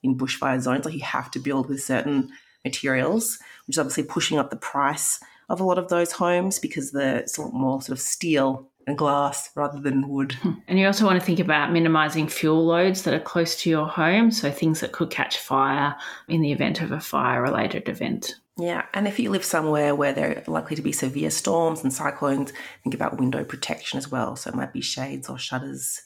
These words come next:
Speaker 1: And then the final one is grow your own food, people.
Speaker 2: Yep.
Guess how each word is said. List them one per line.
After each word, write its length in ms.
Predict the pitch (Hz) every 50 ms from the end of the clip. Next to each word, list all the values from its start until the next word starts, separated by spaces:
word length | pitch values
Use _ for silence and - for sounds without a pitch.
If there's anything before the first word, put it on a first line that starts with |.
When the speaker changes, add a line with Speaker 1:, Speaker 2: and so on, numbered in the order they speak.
| _ _ _ _
Speaker 1:
And 80 | - 180
then 80 | 190 202
the 60 | 196
final 360 | 196 - 240 240 247 247 240
one 300 | 214 196 185 185 185 131
is 300 | 160 180 185 165 - - - - - - - - - -
grow 180 | - 180 185 190
your 180 | 196 190 180
own 120 | 175 170 160
food, 360 | - - 160 160 160 156 -
people. 360 | - 160 143 - 156 156 156
Speaker 2:
Yep. 340 | 147 - 156 151 - -